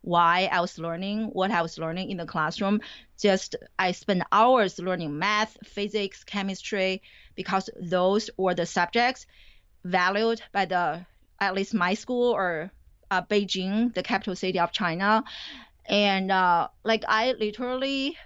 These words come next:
transformed from a little young six years old girl passionate about learning to, like, a, an eighteen-year-old young adult who hated learning.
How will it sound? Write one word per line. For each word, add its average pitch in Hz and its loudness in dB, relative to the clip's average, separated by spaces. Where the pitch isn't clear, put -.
transformed 202 0
from 185 -2
a 190 2
little 196 2
young 190 2
six 220 -2
years 208 2
old 196 2
girl 190 0
passionate 220 -2
about 190 0
learning 190 -6
to, 214 -2
like, 196 0
a, 180 -4
an 214 2
eighteen-year-old 214 2
young 202 2
adult 180 0
who 196 -4
hated 214 -2
learning. 170 -4